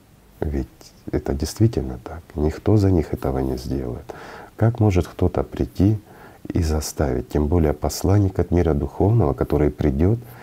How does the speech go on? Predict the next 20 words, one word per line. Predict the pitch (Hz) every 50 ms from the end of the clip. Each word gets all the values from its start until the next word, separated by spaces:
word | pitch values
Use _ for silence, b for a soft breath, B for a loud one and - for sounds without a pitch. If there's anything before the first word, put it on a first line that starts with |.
| B B B B B B B B B
и | - 107 92
нарушит | 90 85 80 76 85 85 101 120 - - - 67 - - - - - - _ _ - _ -
самое | - - - 85 92 104 104 101 101 95 92 82 85 - B B B B B B B B B B B
основное, | - 82 78 - - 80 78 76 69 69 71 80 107 135 131 92 65 58 - - - - - - - - - - - - - -
нарушит | 78 78 78 92 107 107 - - 80 -
слово | - - 85 95 110 110 101 85
Бога? | 73 76 85 107 131 127 92 - - - - - -
Это | - - - - 82
немыслимо, | 82 87 87 95 117 123 120 - - 64 60 - - - - -
ведь | - 73 73 67
Бог | 76 78 76 76
сказал, | - - 82 80 85 110 101 -
что | - - -
человек | - - - 69 71 71 69 -
свободен, | - - 71 71 76 104 110 73 64 - - -
и | 87
он | 85 85 107 113
вправе | 107 - - - 107 113 104 80 76
выбирать. | 73 76 73 67 73 73 69 65 62 - - - _ _ _ _ _ _ _ _ - -
Правильно? | - 139 143 98 120 113 87